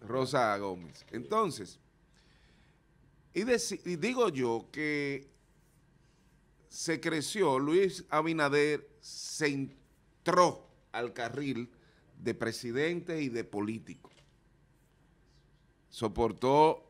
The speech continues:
la conceptualización y ciertamente que, que, que se consolida en su posición como presidente, como político y como,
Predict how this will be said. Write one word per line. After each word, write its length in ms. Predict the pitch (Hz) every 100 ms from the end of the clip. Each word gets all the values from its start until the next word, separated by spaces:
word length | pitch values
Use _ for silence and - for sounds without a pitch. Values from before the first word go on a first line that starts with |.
| _ -
la 200 | 120 127
conceptualización 1200 | 135 120 139 107 123 120 110 117 - 117 131 175 - _ _ _ _ _ _ _ _ _ _ _ _ _ _ _ _ _ _ _ _ _
y 140 | 143 135
ciertamente 920 | 135 156 165 160 151 151 156 170 165
que, 540 | - 139 123 117 - - _ -
que, 840 | 135 131 127 120 110 101 87 - _ _ _ _ _ _ _ _ -
que 140 | 127
se 160 | 147 131
consolida 840 | 135 123 131 120 151 160 165 - _ _ _ - - - _
en 180 | 127 123
su 200 | - 117
posición 640 | 120 113 117 - 131 147
como 280 | 143 131 113
presidente, 680 | 120 110 113 117 170 170 170
como 300 | 127 123 101
político 520 | 113 113 151 175 170
y 140 | 156 143
como, 220 | 139 127